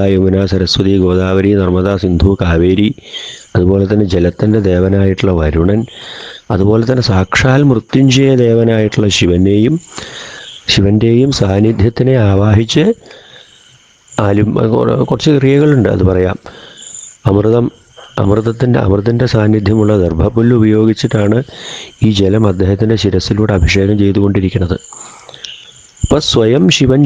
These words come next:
ചെയ്യുന്ന അഭിഷേകം, അമൃതാഭിഷേകം ധാരധാരയായിട്ട് ചെയ്യുന്ന, അദ്ദേഹം സ്വയം ചെയ്യുന്ന ധാര നമ്മളും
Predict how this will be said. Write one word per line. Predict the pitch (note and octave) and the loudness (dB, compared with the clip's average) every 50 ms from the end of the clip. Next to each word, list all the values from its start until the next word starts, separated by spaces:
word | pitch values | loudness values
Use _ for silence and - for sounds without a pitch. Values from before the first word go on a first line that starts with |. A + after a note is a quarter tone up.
| C3 | 2
ചെയ്യുന്ന | C3 A#2+ A#2 A#2+ A#2+ A#2+ A#2+ C#3+ E3+ C4+ - - - - - | 2 2 2 2 2 2 2 2 0 -2 -4 -10 -8 -6 -2
അഭിഷേകം, | F#2 F2 F2+ - G#2 G2+ G2+ F#2+ G2 - - G#2+ | -2 0 0 0 0 0 0 0 -2 -4 -2 0
അമൃതാഭിഷേകം | G2 F2+ F#2 F#2+ F#2+ G2 G2+ G#2 G2+ G#2+ G#2 - G#2+ G#2 G#2+ A2+ D#3 G#3+ - - - - - - - - - - - - - - - | 0 0 2 0 0 0 0 0 0 0 0 0 0 0 2 0 0 -2 -4 -8 -16 -20 -20 -20 -20 -20 -20 -20 -20 -20 -12 -6 -2
ധാരധാരയായിട്ട് | D#2+ D2+ F2 F#2 G2+ A2 G2+ F#2+ G2 G2+ G#2 A2 A2+ A2+ A2 G#2+ A2 G#2+ B2+ G#2+ A2+ | 0 0 2 2 2 0 2 2 2 2 2 2 2 2 2 2 0 0 0 0 0
ചെയ്യുന്ന, | G#2 G2 G2+ G2+ G2+ G2 F2+ | 0 2 2 2 0 0 0
അദ്ദേഹം | E2+ F#2+ F2+ A2+ A#2 - - | 0 0 0 0 0 0 -2
സ്വയം | G2+ F#2 F#2+ A#2 C#3+ C#3+ | -2 0 2 2 2 2
ചെയ്യുന്ന | C#3+ C3+ B2+ B2 A#2+ A#2 A#2 G2+ F#2 E2 | 2 2 2 2 2 0 0 0 0 0
ധാര | G2 G2 G#2 G2+ G#2+ A#2+ B2+ - - - - - - - - - - - - - _ - A2+ F#2+ | 0 0 0 0 -2 -2 -4 -6 -10 -18 -20 -20 -20 -20 -20 -20 -20 -20 -20 -8 _ -2 0 2
നമ്മളും | F2+ F#2 G#2+ C3+ D#3+ E3 D#3 | 2 2 2 4 2 2 2